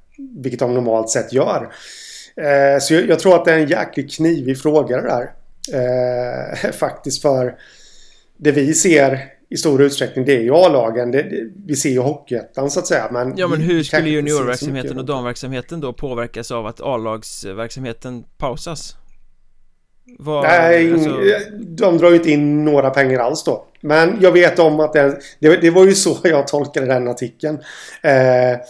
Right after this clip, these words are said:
Speaker 1: ska ju sägas. Jag, jag är inte helt säker på att jag håller med om logiken, men, men det var så jag tolkade artikeln. Eh,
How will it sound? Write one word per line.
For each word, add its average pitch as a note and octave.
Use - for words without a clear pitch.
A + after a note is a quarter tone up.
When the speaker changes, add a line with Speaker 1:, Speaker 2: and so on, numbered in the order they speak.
Speaker 1:
ska -
ju C#3+
sägas. B2+
Jag, E3
jag C#3+
är C#3+
inte C#3
helt C3+
säker C#3+
på C3
att B2
jag A#2+
håller B2
med B2+
om C3+
logiken, B2+
men, C#3
men C3+
det C3
var C3+
så D3+
jag C#3
tolkade C3+
artikeln. C3+
Eh, C#3